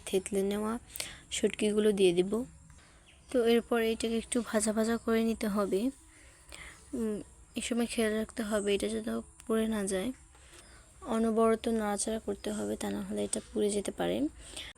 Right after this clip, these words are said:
শুটকিটা ভাজা ভাজা হয়ে গেলে এখানে দিয়ে দিয়েছি হাফ টেবিল চামচ পেঁয়াজ বাটা, রসুন বাটা দিয়েছি, আর জিরা বাটা, আদা বাটা হাফ টেবিল চামচের থেকেও কম দিয়েছি। মশলাটা যাতে পুড়ে না যায় এই জন্য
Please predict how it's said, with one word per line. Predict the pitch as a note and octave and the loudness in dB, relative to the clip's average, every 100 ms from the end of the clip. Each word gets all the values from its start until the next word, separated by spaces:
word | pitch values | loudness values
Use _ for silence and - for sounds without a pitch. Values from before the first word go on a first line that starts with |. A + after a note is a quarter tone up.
| - | -8
শুটকিটা | - A3+ - B3+ | -2 -2 0 4
ভাজা | A#3 A#3+ A3 | 6 6 6
ভাজা | A3+ A#3 A#3+ | 6 6 4
হয়ে | A3+ A3+ | 4 4
গেলে | A3+ A#3 A3+ | 4 2 2
এখানে | - A3 A3+ | 2 0 2
দিয়ে | A3 A3 | 4 4
দিয়েছি | G#3 A3 G#3+ - B3+ C#4 D4 - - | 6 4 2 2 4 4 2 -6 -2
হাফ | A3+ - | 0 2
টেবিল | - A#3+ B3 | 4 6 6
চামচ | A#3 A#3 A#3 - | 4 2 0 -2
পেঁয়াজ | - A3+ G#3+ G#3+ | 0 2 4 2
বাটা, | G#3+ A3 - A#3 C4 - | 2 4 4 2 2 -8
রসুন | - - A3 | -8 -4 0
বাটা | A3 A3 G#3+ | 2 2 0
দিয়েছি, | G#3+ G#3+ - - - - | 4 2 2 -4 -6 -2
আর | - A3 G#3 - - - - - | 2 2 2 -4 -14 -18 -10 -2
জিরা | G#3+ A#3 A3+ | 4 8 8
বাটা, | A#3 A#3 A#3 | 6 4 6
আদা | A3 A3 | 6 4
বাটা | A3 A3 G#3+ | 4 4 2
হাফ | A3 G#3+ | 0 0
টেবিল | - A3+ A3+ | 4 4 4
চামচের | A3+ G#3+ G#3 - | 2 0 -2 -6
থেকেও | - A3+ A#3 | -4 2 4
কম | A3 G3+ G3+ | 4 2 4
দিয়েছি। | G3+ F#3+ - A#3 C4 - - - _ - B3+ | 2 2 0 -2 -2 -4 -20 -20 _ -4 2
মশলাটা | A#3 A3 A#3+ A#3+ A#3 | 4 4 2 2 2
যাতে | A#3 B3 | 2 0
পুড়ে | - A#3 A3+ | 4 6 6
না | A3+ A#3 | 6 2
যায় | A#3 A#3 | 2 4
এই | G#3+ | 2
জন্য | A3+ A3 | 0 -2